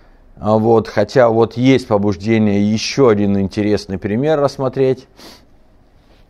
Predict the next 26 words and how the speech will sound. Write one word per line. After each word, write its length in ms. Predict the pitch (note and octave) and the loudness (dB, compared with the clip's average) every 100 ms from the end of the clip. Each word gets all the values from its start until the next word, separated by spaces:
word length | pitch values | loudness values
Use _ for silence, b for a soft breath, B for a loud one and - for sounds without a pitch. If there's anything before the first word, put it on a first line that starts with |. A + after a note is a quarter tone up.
| _ _ _ - | _ _ _ -6
Но 160 | C3+ - | -6 -4
если, 380 | G2+ - F#2+ - | -6 -6 -10 -6
если 260 | A#2 B2 G#2 | -4 -2 -2
будет 240 | F2+ F2+ | -4 -4
угодно 320 | F#2+ F2+ F#2 | -2 -2 -2
Духу 220 | F2 - | -6 -6
Божьему, 420 | F#2 C3 A#2 G2 F#2+ | -2 0 0 -4 -4
мы 140 | G#2 | 0
его 160 | G#2 G2 | 0 0
обязательно 400 | E2+ G2 - D#2 | -2 -6 -6 -10
рассмотрим. 500 | D#2+ - - - _ _ _ B B B B - | -10 -14 -20 -20 _ _ _ B B B B 2
Давайте 320 | D3+ E3+ D3 | 2 2 0
закрепим 520 | C3 C#3+ B2+ D#3+ C#3 | 0 0 0 0 2
некоторые 440 | B2+ B2+ B2 A#2 | 0 0 0 0
основные 420 | G#2+ - G#2 G#2+ G#2+ | 0 -2 -2 0 0
моменты 540 | G#2 G#2 F#2 D#2+ F2 | 0 0 -2 -6 -14
по 280 | - G2+ F#2+ | -2 0 2
Иисусу. 480 | F#2 - - - - _ _ | -2 -10 -20 -20 -20 _ _
Первое. 440 | C#3 G#2+ D2+ - - _ _ b b b b - | 2 2 0 -12 -20 _ _ b b b b -2
Даже 260 | D#3+ D3+ | 0 0
при 160 | D3+ D#3 | -4 -2
том, 240 | E3 D3+ | 0 -2
что 220 | B2 C3 | -2 -4
Иисус 240 | A#2+ - B2 | -4 -4 -2
был 160 | A2 | 0
помазан, 560 | G2+ G#2 G2 F#2+ F#2 G2+ | 0 -2 0 -4 -6 -12